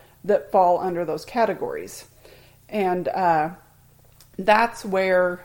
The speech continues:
um, that sharing other content comes in. So there's a, a balance to that. The more content you have, obviously share more of your content. When you're first starting, you may not have a lot. So you're gonna have to be sharing a lot more of other people's content.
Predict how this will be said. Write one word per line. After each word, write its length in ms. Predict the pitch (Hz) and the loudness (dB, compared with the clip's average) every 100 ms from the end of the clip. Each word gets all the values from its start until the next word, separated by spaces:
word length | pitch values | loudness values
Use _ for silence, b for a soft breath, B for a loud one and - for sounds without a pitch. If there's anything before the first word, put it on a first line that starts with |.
| - | -10
um, 460 | 180 170 170 170 180 - _ _ _ - | -6 -4 -4 -6 -10 -16 _ _ _ -4
that 380 | 180 170 - - _ | 0 0 -2 -14 _
sharing 480 | - - 220 185 170 | -6 2 2 2 -2
other 240 | 202 190 175 | 0 2 0
content 560 | - 247 220 180 - | -2 -2 -2 -6 -10
comes 280 | - 165 165 | -10 -10 -8
in. 180 | - 113 | -12 -12
So 260 | - 180 180 | -4 -2 0
there's 240 | 185 180 | 0 0
a, 160 | 170 - | -4 -4
a 120 | 175 | -6
balance 560 | 180 208 196 185 180 - | -2 0 0 -2 -6 -12
to 160 | - 175 | -10 -4
that. 440 | 156 151 - - B B B B B | -4 -4 -10 -20 B B B B B
The 100 | 196 | -4
more 200 | 196 196 | 0 0
content 420 | 202 208 202 208 202 | 0 -2 -2 -6 -4
you 160 | 208 | -4
have, 240 | 233 226 233 | 0 0 2
obviously 540 | 202 196 202 - 214 | 0 0 -2 -4 -4
share 200 | - 170 | -4 -6
more 200 | 170 170 | -2 -2
of 80 | 190 | 0
your 160 | 285 | 0
content. 540 | 294 - 175 170 - - B B B | -2 -6 -10 -12 -14 -20 B B B
When 160 | 202 190 | -4 -2
you're 120 | 185 | -2
first 340 | 185 190 185 | 0 -2 -2
starting, 440 | - 202 226 214 214 | 2 4 6 4 0
you 80 | 202 | -2
may 160 | 190 | -4
not 180 | 180 - | -4 -6
have 300 | - 269 311 | -8 -4 0
a 60 | 165 | 0
lot. 360 | 143 127 - | -2 -6 -8
So 120 | - | -6
you're 180 | 196 202 | -4 -2
gonna 160 | 214 208 | -2 -2
have 160 | 208 | -6
to 80 | 208 | -6
be 80 | 196 | -10
sharing 300 | - 196 185 | -8 -6 -2
a 40 | |
lot 220 | 180 175 185 | 0 0 0
more 160 | 175 | -2
of 80 | 170 | -2
other 260 | 185 170 165 | -4 -4 -4
people's 540 | - 240 - - - | -8 -10 -10 -12 -12
content. 480 | - 151 - 143 | -8 -8 -8 -14